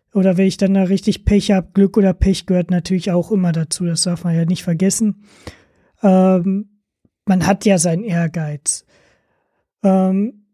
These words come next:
ich persönlich neige dann auch immer noch so ein bisschen dazu, mir nicht unendlich viel Zeit für einen Zug zu lassen, also nicht für den Zug selber.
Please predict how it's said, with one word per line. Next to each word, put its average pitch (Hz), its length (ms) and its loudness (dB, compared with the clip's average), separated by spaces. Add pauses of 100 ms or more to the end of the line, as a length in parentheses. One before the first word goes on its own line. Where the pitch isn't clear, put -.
(180)
ich - 240 -2
persönlich 214 600 0
neige 202 420 2
dann 208 180 2
auch 208 220 -2
immer 214 300 0
noch 202 120 2
so 208 120 -2
ein 196 80 0
bisschen 202 280 -2
dazu, 196 760 0 (160)
mir 190 140 2
nicht 208 240 2
unendlich 214 420 0
viel 180 220 0
Zeit 202 320 0
für 254 100 -4
einen 240 220 0
Zug - 280 -8
zu 233 100 0
lassen, 226 500 0 (100)
also 180 260 -2
nicht 190 160 0
für 190 100 -4
den 180 120 -2
Zug 180 220 -8
selber. 202 460 2